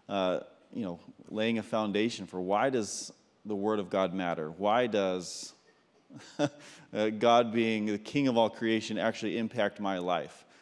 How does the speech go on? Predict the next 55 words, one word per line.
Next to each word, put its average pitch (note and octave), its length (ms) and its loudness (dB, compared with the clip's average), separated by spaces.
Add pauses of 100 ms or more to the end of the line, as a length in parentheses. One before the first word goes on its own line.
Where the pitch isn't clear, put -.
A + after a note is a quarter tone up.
(140)
Uh, D#2+ 220 -8
sometimes F#2+ 420 -8
those G2 140 -6
get F#2 160 -6
lost G2 360 -2
in F#2+ 80 -8
the F2 60 -10
clouds, F#2+ 400 -2
and F#2+ 80 -6
I F#2 40 -8
think F2+ 280 -12 (360)
hearing C#3 380 0
this A2 160 -2
from G2+ 180 -10
them G#2+ 360 -6
just G#2 200 -12
on G2+ 80 -8
a G2 40 -6
regular F#2+ 340 -4
basis, F#2 560 -8
uh, E2+ 240 -4 (340)
and G#2 80 -12
just F2+ 160 -16
engaging F#2+ 420 -6
with E2 140 -10
me. E2+ 60 -10
Like, F2 160 -6
when A2 100 -4
I A#2+ 120 4
became A2 600 -4 (300)
a G#2+ 60 -10
teenager, G#2 520 -2
it G2 40 -2
was G2 120 -6
like, F#2+ 240 -4 (220)
"I G#2 100 -8
know A#2 260 0
where B2+ 100 2
I'm A2 100 0
gonna G2 160 -4
go G2 300 -2
with F#2+ 120 -6
these E2 180 -12
questions." - 720 -16 (800)
So G2 240 -4
to - 160 -8
me, B2 160 2
that A2 160 2
was G2 300 -8 (180)
really, A#2+ 280 0
really G#2 180 0
impactful. F#2 420 -6
And F2+ 100 -8
I F#2+ 80 -8
think, G2 280 -10